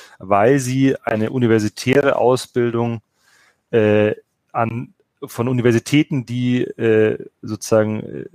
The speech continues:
in ihrer Wissensvermittlung auf den Prinzipien des Nationalstaats basieren, äh, sehr, sehr kritisch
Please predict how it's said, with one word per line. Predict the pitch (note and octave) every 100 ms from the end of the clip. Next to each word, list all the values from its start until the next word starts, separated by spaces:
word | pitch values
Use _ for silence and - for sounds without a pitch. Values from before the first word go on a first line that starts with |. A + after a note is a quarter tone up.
| - -
in | - A#2+
ihrer | A#2 A2 G#2+
Wissensvermittlung | B2 B2+ - A#2+ A2+ A#2+ A#2+ A2+ A2+
auf | G2 G#2+ - -
den | - G#2+ G#2 G#2+ A2 G2+ -
Prinzipien | G2+ - C#3 A#2+
des | G#2+
Nationalstaats | A2 - G#2 G#2 A#2+ C#3 - G#2 -
basieren, | - F#2+ F#2+ A2+ B2 A#2+ - - _ -
äh, | G#2+
sehr, | G2 G#2+
sehr | G#2+
kritisch | - - - G#2 - -